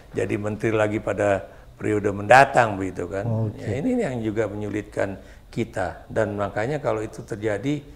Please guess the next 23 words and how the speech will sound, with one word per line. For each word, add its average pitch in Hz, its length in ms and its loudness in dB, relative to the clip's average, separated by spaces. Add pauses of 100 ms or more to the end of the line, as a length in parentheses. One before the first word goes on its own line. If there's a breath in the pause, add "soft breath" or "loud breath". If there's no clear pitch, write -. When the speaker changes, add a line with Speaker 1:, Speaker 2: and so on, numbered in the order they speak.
(220 soft breath)
Speaker 1:
kalau 127 160 0
buat 139 200 6
saya 151 520 4
ya, 117 240 -6 (320 soft breath)
jangan 127 320 4
dipercaya 110 560 0
lagi 147 320 2
orang-orang 113 480 2
itu 113 240 -4
untuk 113 240 -6
kemudian 104 440 -2 (360 soft breath)
menjadi 101 760 0 (300 soft breath)
anggota, 104 880 0 (180)
Speaker 2:
Parlemen. 110 300 0
Speaker 1:
eh, 98 220 -2 (120)
parlemen 107 600 2
ataupun 104 500 -4
anggota 101 460 -2
Speaker 2:
Kabinet. 131 480 4
Speaker 1:
kabinet 104 600 0 (120)
di 101 260 -2
pemerintahan 98 960 -6
mendatang. 98 760 -4